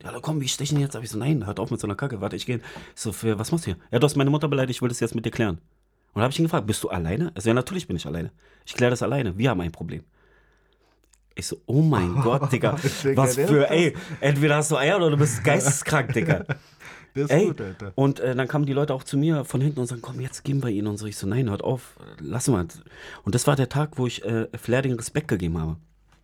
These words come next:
Speaker 1: Dass du alleine kommst, obwohl er weiß,
Speaker 2: Okay, der ist
Speaker 1: obwohl
Speaker 2: krass.
Speaker 1: er weiß. Ich hab, äh, eine Menge Leute am Start und wir waren damals zu der B C T M R Zeit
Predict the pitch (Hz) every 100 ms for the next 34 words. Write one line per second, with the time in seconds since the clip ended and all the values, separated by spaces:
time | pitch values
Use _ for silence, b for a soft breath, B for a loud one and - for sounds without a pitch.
0 | _ _ - 107 104 104 110 160 165 139
1 | - 123 117 185 220 165 127 180 175 -
2 | - 110 - 113 117 127 110 180 220 175
3 | 165 196 143 - B B B B 120 151
4 | - - 110 127 127 131 202 160 208 -
5 | 151 - 98 92 101 104 113 110 123 170
6 | 170 131 120 120 151 147 143 135 143 139